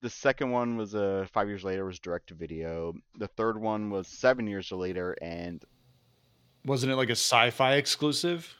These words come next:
Speaker 1: It might have been direct to Sci-Fi. Now, the third one I actually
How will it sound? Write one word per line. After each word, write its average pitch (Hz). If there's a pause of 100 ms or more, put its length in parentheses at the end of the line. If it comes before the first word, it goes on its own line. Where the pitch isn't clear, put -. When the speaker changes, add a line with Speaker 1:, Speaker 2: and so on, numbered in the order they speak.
(160)
Speaker 1:
It 202
might 240
have 294
been 311
direct 220
to 180
Sci-Fi. - (220)
Now, 175 (160)
the 196 (160)
third 254
one 175
I -
actually 208